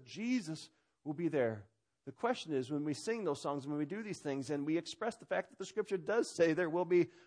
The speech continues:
a street, singular, of gold, and he's preparing a place, his whole intent in ever saying those things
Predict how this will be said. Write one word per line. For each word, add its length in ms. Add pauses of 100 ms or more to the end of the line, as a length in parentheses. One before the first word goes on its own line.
a 60
street, 400
singular, 560
of 140
gold, 380 (1700)
and 80
he's 120
preparing 420
a 60
place, 420
his 120
whole 280
intent 380
in 160
ever 200
saying 360
those 180
things 560